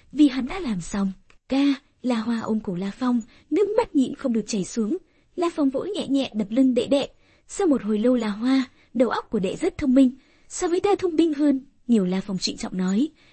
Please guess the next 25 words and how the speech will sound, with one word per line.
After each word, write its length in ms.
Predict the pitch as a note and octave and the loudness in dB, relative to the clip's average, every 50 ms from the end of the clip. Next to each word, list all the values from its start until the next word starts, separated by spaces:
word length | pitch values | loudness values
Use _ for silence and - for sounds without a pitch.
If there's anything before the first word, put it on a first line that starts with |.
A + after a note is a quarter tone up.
| _ - | _ -4
"Đệ 180 | A#3 B3 F#3+ F#3+ | -2 -2 -2 -2
cũng 160 | - - - | -4 -8 -6
có 100 | C4 C#4 | -6 -4
thể 160 | - A#3 F3+ | -2 -2 -2
biết 180 | F3+ C#4 D4+ - | 0 -2 -2 -2
rõ, 260 | - C#4+ - - E4 F4+ - _ _ _ - - _ _ | -4 -6 -4 -6 -8 -8 -12 _ _ _ -20 -20 _ _
kiếm 220 | - A3+ G3+ G#3+ D4+ | -4 -2 0 2 2
được 120 | E4+ D4 | 2 2
một 140 | A3+ G3 - | 2 -2 -4
khoản 180 | - G#3+ F3+ F3+ | -4 -6 -4 -2
tiền 200 | G#3 G3 F#3 F#3 | -2 -2 -2 -2
lớn 140 | F3+ F3 F#3 | -2 0 0
như 120 | C4+ D4 | 0 0
vậy 240 | B3+ C4+ A3 F3+ - | 0 -2 -4 -4 -6
sẽ 200 | - - - - | -8 -10 -6 -4
liên 220 | C4+ C#4+ C4+ A3 G3+ | -2 0 0 0 -2
lụy 80 | G#3 - | -2 -2
ít 240 | - C#4 D#4 - C4+ | 0 0 0 2 2
nhiều 140 | A#3+ G#3 | 0 0
phiền 260 | - - - G3+ F3 E3+ | -2 -2 -4 -4 -4 -4
toái, 360 | - - E3+ F3+ F#3 A3+ D4 - _ _ _ _ | -6 -6 -6 -4 -4 -6 -6 -8 _ _ _ _
cho 180 | - - - C#4 | -14 -8 -2 0
nên 100 | B3+ B3 | 0 0
chuyện 180 | - - - C4 | 0 -2 -6 -6
này, 220 | A#3+ A3+ A3+ G#3 | -4 -2 -2 -2